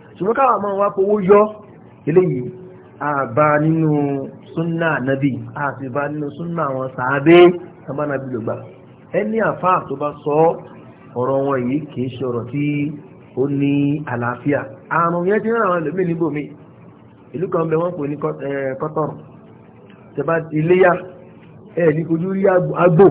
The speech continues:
ẹ ní rí. Ẹ ní fojú rí àgbò.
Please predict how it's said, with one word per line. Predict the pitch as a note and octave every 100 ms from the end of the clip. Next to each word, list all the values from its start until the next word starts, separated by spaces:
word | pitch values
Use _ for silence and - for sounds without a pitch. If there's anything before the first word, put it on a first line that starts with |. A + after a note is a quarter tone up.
| -
ẹ | D#3 D3+
ní | D3+
rí. | D#3+ C#3 - - - - - C3 B2 B2+ A#2 B2 B2 - - C3+ - - -
Ẹ | -
ní | C3+
fojú | C#3 C#3+ D3
rí |
àgbò. | D3 D3